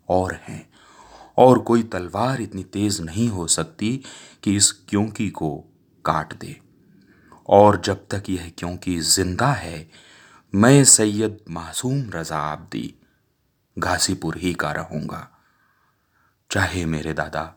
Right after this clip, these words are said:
कहीं के रहे हों। और मैं किसी को यह हक नहीं देता कि वह मुझसे यह कहे, "राही, तुम गंगोली के नहीं हो, इसलिए गंगोली छोड़कर मिसाल के तौर पर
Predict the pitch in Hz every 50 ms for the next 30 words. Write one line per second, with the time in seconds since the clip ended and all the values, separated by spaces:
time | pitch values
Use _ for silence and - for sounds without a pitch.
0 | _ _ _ _ _ _ _ _ _ _ _ - 95 - - 92 80 - - -
1 | - - - - 101 - - - - - - - - _ _ _ _ _ _ _
2 | _ _ _ _ _ _ _ _ _ _ _ _ _ _ _ - 98 107 110 117
3 | 117 113 110 107 107 104 104 107 101 - 117 113 113 110 - 110 107 107 101 101
4 | 90 - - 104 101 - - - - - 90 87 90 98 104 107 98 95 87 -
5 | - 92 95 101 - - _ _ _ _ _ _ _ _ _ _ _ _ _ _
6 | _ _ _ _ - 120 113 110 120 113 110 110 107 104 104 - - 120 113 104
7 | 90 95 107 117 127 123 - 98 90 87 90 92 101 110 117 107 - - _ _
8 | _ _ _ _ _ - - - _ _ _ - 98 101 104 107 104 - 120 123
9 | 135 165 156 - - - _ _ _ _ _ _ _ - 117 117 110 98 98 98
10 | 98 95 95 104 110 110 107 - 82 80 82 82 82 - 110 120 117 85 78 82
11 | 80 80 82 - - - _ _ _ _ _ _ _ _ _ _ _ _ _ _
12 | - 104 98 101 98 98 95 95 98 92 90 90 90 90 90 90 87 - - 90
13 | 85 82 82 - 82 80 - - - - - - - - - - 110 113 107 -
14 | 113 117 101 90 - - - - 87 95 98 - - - 78 76 -